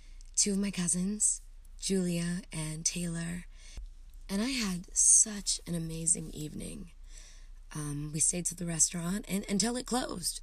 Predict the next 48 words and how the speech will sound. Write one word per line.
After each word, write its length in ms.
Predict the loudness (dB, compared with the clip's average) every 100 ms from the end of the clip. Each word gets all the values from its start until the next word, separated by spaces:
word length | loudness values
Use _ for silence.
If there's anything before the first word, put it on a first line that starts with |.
| 0
and 440 | 2 4 4 2 2 0 -4 -16 -16
<laughs> 480 | -14 -2 0 0 6
that 160 | 8
is 100 | 10
something 400 | 8 6 6 6
I 140 | 6 6
am 140 | 6
no 160 | 6 8
stranger 600 | 6 8 6 6 6 4
in 160 | 2
doing, 440 | 2 0 0 -2 0
especially 420 | 0 4 2 2
when 220 | 2 2
I'm 100 | 2
having 260 | 2 0 -2
a 100 | -4
good 200 | -6 -6
conversation. 840 | -6 -6 -2 0 0 0 -4 -4 -10 -12 -14 -14 -14 -14 -8
So 160 | 4 4
thank 280 | 6 2 2
you 80 | -2
for 120 | -2
that. 300 | -2 -2 -2
And 140 | 2
one 100 | 4
of 60 | 4
the 80 | 2
things 240 | 2 4
that 80 | 2
we 80 | 2
were 80 | -2
talking 320 | -4 -4 -4
about 280 | -2 -2 -6 -8 -10 0
was 200 | 4 6
just 200 | 6 6
the 80 | 4
power 460 | 0 2 4 4
and 220 | 0 0
the 60 | -4
beauty 680 | -2 2 4 4 2 0 -6 -10 -10 -4
of 120 | 2
having 320 | 4 4 4 4
a 60 |
lover 320 | 4 4 2
who 120 | 2 2
makes 360 | 2 2 0
you 60 | 0
better. 480 | 0 -2 -2 -6